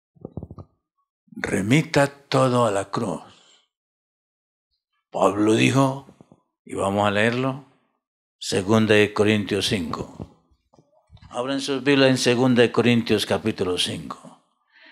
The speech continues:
Yo no sé si ustedes creen en la palabra. Yo no sé si creen en la palabra.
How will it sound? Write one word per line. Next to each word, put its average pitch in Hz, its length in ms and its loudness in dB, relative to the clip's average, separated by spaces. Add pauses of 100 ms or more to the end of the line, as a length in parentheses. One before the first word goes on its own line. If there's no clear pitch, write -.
(160)
Yo - 140 -2
no 110 140 0
sé 123 160 2
si 113 120 -2
ustedes 120 460 0
creen 117 280 0
en 107 60 -2
la 104 120 0
palabra. 80 680 -4
Yo 98 260 -4
no 90 160 -8
sé 98 300 -6 (120)
si - 180 -8
creen 98 260 -2
en 85 120 -4
la 80 120 -10
palabra. 65 540 -14